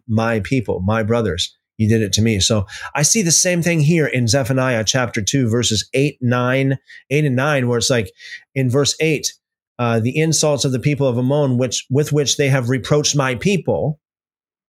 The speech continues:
and have ma-, made arrogant threats against their borders," against the border, against the land, against the, uh, the nation of God's people.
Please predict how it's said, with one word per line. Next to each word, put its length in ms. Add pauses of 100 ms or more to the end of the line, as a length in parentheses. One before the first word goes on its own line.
and 140
have 140
ma-, 220 (140)
made 360
arrogant 380
threats 320
against 360
their 140
borders," 460
against 280
the 60
border, 320 (320)
against 340
the 100
land, 500
against 600
the, 280 (240)
uh, 140
the 100
nation 460
of 400
God's 340
people. 460